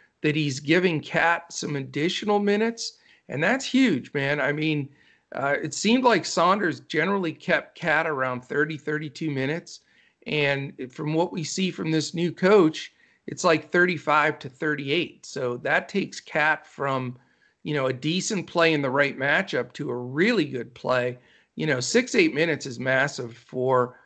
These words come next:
a guy like him that's almost one and a half, uh, D F S points per minute. So, you know, not hard to do the math there that, that that's gonna be a big plus. Um, you know, I think Cat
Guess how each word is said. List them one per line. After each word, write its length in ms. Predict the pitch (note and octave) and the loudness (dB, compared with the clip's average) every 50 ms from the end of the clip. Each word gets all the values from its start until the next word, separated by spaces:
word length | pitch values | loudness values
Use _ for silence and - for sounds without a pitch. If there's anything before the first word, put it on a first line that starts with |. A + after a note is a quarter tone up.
| _ _ - | _ _ -12
a 100 | - C3 | -10 -8
guy 280 | B2+ C3+ C3+ C#3 C#3 C3+ | -2 0 2 4 4 4
like 240 | C3 C3 B2+ A#2+ - | 2 0 -2 -4 -6
him 260 | - E3 C#3+ C3+ C3+ | -6 -6 -4 -4 -4
that's 380 | B2 A2+ A2 - - - - - _ | -4 -6 -8 -10 -14 -16 -16 -14 _
almost 420 | A#2+ C3+ D3 C#3+ C3+ B2+ B2+ - | -6 -6 -4 -4 -6 -8 -8 -10
one 260 | - B2+ B2+ C#3 C#3+ C3+ | -8 -4 -2 -2 0 0
and 100 | C#3 C3 | -2 -2
a 60 | B2 | -4
half, 480 | C3 C#3+ C3 C3 C3+ B2+ A#2+ - - _ _ _ _ _ _ _ - | -2 0 2 2 2 0 -2 -6 -12 _ _ _ _ _ _ _ -10
uh, 200 | - A#2+ A#2+ A#2 | -8 -6 -6 -6
D 260 | A#2 - C3+ C#3 B2+ | -6 -6 -4 -2 -2
F 140 | A#2+ - C#3+ | -2 0 0
S 160 | C3 B2+ B2+ | -2 -2 -4
points 420 | - - - C#3 A#2+ A#2+ A#2+ - | -8 -10 -8 -6 -6 -6 -8 -10
per 180 | - - A#2 A2+ | -10 -8 -8 -4
minute. 460 | C3 D#3+ G#3+ B3+ F#3 - - - - | 2 4 4 4 4 2 -2 -8 -8
So, 400 | - - D3 C3 C3 B2 - - - _ _ _ _ _ _ - | -4 0 2 2 2 2 0 -4 -12 _ _ _ _ _ _ -6
you 120 | - C#3+ | -2 0
know, 200 | C#3 B2+ A#2 A2+ - - | 0 0 0 -2 -6 -4
not 240 | C#3+ C#3+ D3+ D#3+ | 0 2 2 2
hard 320 | D#3 - E3+ E3 E3 D#3 - | 2 4 4 4 4 4 0
to 80 | - | -4
do 180 | C3+ B2+ D#3 D#3+ | -6 -4 -4 -4
the 100 | - C3 | -2 -2
math 440 | B2 B2+ C3 C#3 C#3+ D#3+ D#3+ - - | 0 0 2 2 2 2 0 -2 -4
there 240 | C#3+ B2+ B2+ A#2+ A#2+ | -6 -4 -4 -4 -6
that, 300 | B2 B2 A#2 A2+ - _ | -6 -8 -10 -10 -10 _
that 160 | B2+ A#2+ B2+ | -10 -8 -4
that's 280 | - B2+ C3 C#3 - - | -2 -2 -2 -2 -2 -6
gonna 200 | - C3 B2 A#2+ | -8 -8 -6 -6
be 180 | B2+ C#3+ C3+ | -6 -8 -8
a 40 | B2 | -8
big 280 | B2 B2+ B2+ A#2+ A#2+ - | -6 -6 -8 -8 -8 -12
plus. 560 | - - C#3+ D3+ C3+ - - - - - _ _ _ _ _ _ _ _ _ _ | -2 2 2 2 2 0 -4 -12 -18 -18 _ _ _ _ _ _ _ _ _ _
Um, 500 | - - C#3+ C#3 C3+ C3 B2+ B2 B2+ - - _ _ | -6 -2 0 0 0 0 -2 -4 -6 -10 -16 _ _
you 120 | - D#3 | -6 -4
know, 280 | D#3 C#3 B2+ B2 - - _ _ - | -2 -2 -2 -2 -6 -10 _ _ 0
I 180 | C3+ D3 F#3 G3+ | 2 2 2 2
think 320 | G3 G3+ G#3+ G#3 G3 - | 0 -4 -6 -8 -8 -12
Cat 400 | - - G#3 F3 E3+ F3 F#3 - | -10 -4 -2 0 0 0 -2 -6